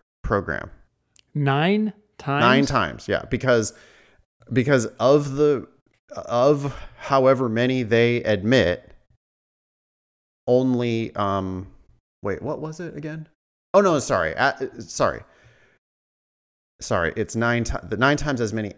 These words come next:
Speaker 1: applicants as actually end up going to their school. Okay?
Speaker 2: Oh,
Speaker 1: So,
Speaker 2: okay.
Speaker 1: so here's
Speaker 2: Do we
Speaker 1: how it
Speaker 2: know
Speaker 1: works.
Speaker 2: the, okay, yeah. Mm-hmm.
Speaker 1: Yeah, because there's two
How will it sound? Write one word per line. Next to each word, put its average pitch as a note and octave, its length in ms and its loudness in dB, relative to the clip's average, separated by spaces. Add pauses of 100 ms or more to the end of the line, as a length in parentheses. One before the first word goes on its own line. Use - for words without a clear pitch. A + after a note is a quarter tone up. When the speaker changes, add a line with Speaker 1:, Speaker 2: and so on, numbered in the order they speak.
Speaker 1:
applicants G2 920 -4 (180)
as F#2 320 -4 (100)
actually G2+ 680 -4
end F#2 180 -6
up F2 200 -4
going E2+ 380 0
to - 120 -12
their D#2 160 -6
school. C#2 440 -8 (200)
Okay? F#2 300 -2
Speaker 2:
Oh, B2+ 160 -4
Speaker 1:
So, A#2 160 -2
Speaker 2:
okay. A#2 160 -6 (160)
Speaker 1:
so B2+ 160 -2
here's D3 180 2
Speaker 2:
Do D3 60 0
we - 20 2
Speaker 1:
how A#2+ 60 4
it C#3 40 2
Speaker 2:
know D3 80 2
Speaker 1:
works. C3 140 -2
Speaker 2:
the, B2+ 320 -8
okay, A2+ 320 -12
yeah. G#2+ 60 -14 (140)
Mm-hmm. A#2+ 200 -14 (160)
Speaker 1:
Yeah, B2 220 -2
because B2 260 -2
there's A#2 220 -2
two D#3+ 520 0